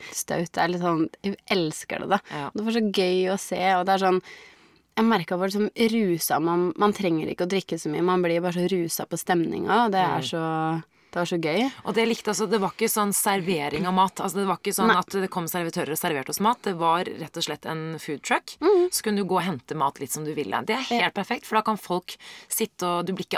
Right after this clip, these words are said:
Speaker 2: avbrutt på en måte. Du kan, eh, sitte
Speaker 1: Nei.
Speaker 2: og prate og drikke og
Speaker 1: Så
Speaker 2: spise
Speaker 1: blir
Speaker 2: egentlig
Speaker 1: det
Speaker 2: når
Speaker 1: litt
Speaker 2: du vil.
Speaker 1: løsere. Det er, det var liksom akkurat det vi hadde lyst til. Men det er jo alltid liksom spennende om man klarer å få til den stemningen også.
Speaker 2: Mm.
Speaker 1: Men jeg følte liksom heldigvis, men så følte jeg også at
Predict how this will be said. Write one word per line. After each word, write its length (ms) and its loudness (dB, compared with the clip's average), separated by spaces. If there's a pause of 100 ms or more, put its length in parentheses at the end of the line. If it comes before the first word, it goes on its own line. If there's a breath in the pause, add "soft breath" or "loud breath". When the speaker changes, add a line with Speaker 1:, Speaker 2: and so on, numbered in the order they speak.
Speaker 2:
avbrutt 500 0
på 140 -6
en 80 0
måte. 140 -6
Du 80 0
kan, 280 -4
eh, 60 -4
sitte 160 0
Speaker 1:
Nei. 160 -2
Speaker 2:
og 100 -6
prate 380 0
og 280 -2
drikke 600 -6
og 60 -6
Speaker 1:
Så 100 -6
Speaker 2:
spise 200 -2
Speaker 1:
blir 120 2
Speaker 2:
egentlig 120 2
Speaker 1:
det 100 2
Speaker 2:
når 100 2
Speaker 1:
litt 80 0
Speaker 2:
du 60 4
vil. 260 4
Speaker 1:
løsere. 420 -2 (140)
Det 80 -6
er, 380 0
det 240 -2
var 180 0
liksom 260 0 (120)
akkurat 320 -2
det 160 -2
vi 60 -4
hadde 200 -2
lyst 140 -4
til. 80 -4
Men 320 2
det 100 6
er 140 4
jo 100 2
alltid 200 0
liksom 200 2
spennende 240 2
om 80 4
man 140 4
klarer 500 2
å 80 2
få 240 0 (180)
til 140 -4
den 160 -2
stemningen 480 -2
også. 240 4
Speaker 2:
Mm. 240 0 (380 loud breath)
Speaker 1:
Men 100 0
jeg 100 2
følte 580 -2
liksom 220 0
heldigvis, 520 0
men 100 4
så 120 2
følte 240 2
jeg 80 8
også 120 4
at 80 -4